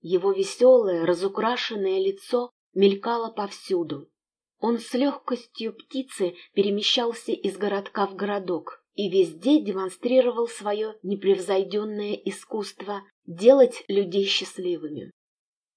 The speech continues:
На его представления собирались огромные толпы. Его шутки и прибаутки передавались из уст в уста, становясь народным фольклором. Популярность его росла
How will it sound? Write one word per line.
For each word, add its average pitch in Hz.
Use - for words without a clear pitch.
На 196
его 254
представления 254
собирались 220
огромные 220
толпы. 175
Его 196
шутки 311
и -
прибаутки 180
передавались 196
из 185
уст 220
в 196
уста, 170
становясь 196
народным 196
фольклором. 170
Популярность 214
его 165
росла 185